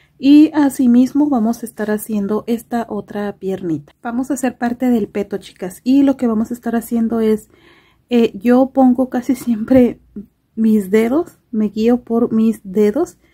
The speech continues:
Y donde me dé mis dos dedos pongo mi marcador, que yo creo que aproximadamente serán unos dos, tres centímetros. Aquí en donde está el marcador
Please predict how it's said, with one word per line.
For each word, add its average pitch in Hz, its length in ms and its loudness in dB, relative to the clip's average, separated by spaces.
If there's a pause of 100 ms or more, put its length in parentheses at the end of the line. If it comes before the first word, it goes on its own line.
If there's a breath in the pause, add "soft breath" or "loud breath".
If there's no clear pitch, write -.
(340 soft breath)
Y 240 420 2
donde 208 340 0
me 196 340 -2
dé 254 360 0 (1000)
mis 226 360 2
dos 233 220 0
dedos 247 380 2
pongo 220 400 0
mi 220 300 2
marcador, 190 640 -6 (480 soft breath)
que 220 220 2
yo 214 100 2
creo 247 180 0
que 269 80 -4
aproximadamente 226 840 -2
serán 214 340 0
unos 220 480 2
dos, 214 280 -4
tres 220 220 -4
centímetros. 185 560 -8 (100)
Aquí 220 240 -6
en 214 60 -2
donde 240 180 0
está 240 160 -6
el 226 60 -4
marcador 240 640 0